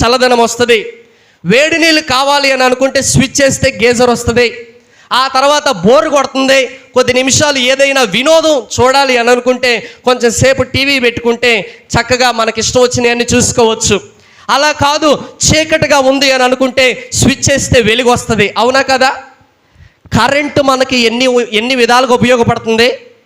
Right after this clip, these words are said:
కానీ కరెంటుతో తేడా చేస్తే, తడి చేతులతో పట్టుకున్నా, లేకపోతే నేను కరెంటుతో ఆడుకుంటాను అని అంటే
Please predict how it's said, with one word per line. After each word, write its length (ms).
కానీ 520
కరెంటుతో 920
తేడా 340
చేస్తే, 560
తడి 160
చేతులతో 680
పట్టుకున్నా, 680
లేకపోతే 580
నేను 220
కరెంటుతో 640
ఆడుకుంటాను 880
అని 200
అంటే 560